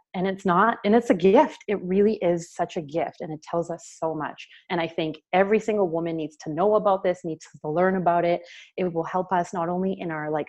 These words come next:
fitness, but in our, in our lives. Softening.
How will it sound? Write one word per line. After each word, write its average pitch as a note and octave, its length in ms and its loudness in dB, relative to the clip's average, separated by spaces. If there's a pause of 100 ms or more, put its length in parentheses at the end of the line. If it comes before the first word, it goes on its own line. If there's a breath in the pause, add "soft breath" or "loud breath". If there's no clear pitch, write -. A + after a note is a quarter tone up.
fitness, C4+ 500 -6
but F3 120 0
in E3+ 140 -2
our, D3+ 240 -4 (120)
in A#3 120 -8
our F#3+ 180 0
lives. D#3+ 840 -6 (800 soft breath)
Softening. E3+ 760 -6